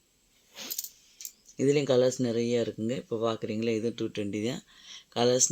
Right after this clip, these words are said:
நிறையா இருக்கு. இந்த சாரீஸ்ல ஏகப்பட்ட கலர்ஸ் இருக்கு. அதுல அந்த எல்லோ ப்ளூ வருதுல பார்டர், அந்த கலர் தான் உங்களுக்கு வந்து பார்த்தீங்கன்னா ப்ளவுஸும் வரும்.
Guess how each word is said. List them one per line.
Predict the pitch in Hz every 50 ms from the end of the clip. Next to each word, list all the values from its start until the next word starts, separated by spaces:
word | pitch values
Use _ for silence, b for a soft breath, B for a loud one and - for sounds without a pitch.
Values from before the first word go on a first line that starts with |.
| 123
நிறையா | 120 117 117 120 120 120 123 123 123
இருக்கு. | 110 107 - 110
இந்த | 107 110 107 -
சாரீஸ்ல | 113 110 113 117 107 - 123 120 117 110 110
ஏகப்பட்ட | 117 123 - - 117 - 120 110
கலர்ஸ் | 117 113 117 117 - 110
இருக்கு. | 107 - - 110 107
அதுல | 104 107 - B B B B B B B B -
அந்த | 113 110 117 117 113 113
எல்லோ | 120 127 131 131 135 127 127 - - 123
ப்ளூ | 123 123 123 123 120 117
வருதுல | 113 110 110 113 117 113 107
பார்டர், | 107 107 110 113 120 123 120 110
அந்த | 113 120 120 131 120
கலர் | - 113 110 110 107 104
தான் | 120 135 131
உங்களுக்கு | 117 110 107 - 110
வந்து | 110 110 107 -
பார்த்தீங்கன்னா | 107 - - 110 117 123 120 123
ப்ளவுஸும் | 117 113 113 113 - - 120 113 110
வரும். | 110 110 98 -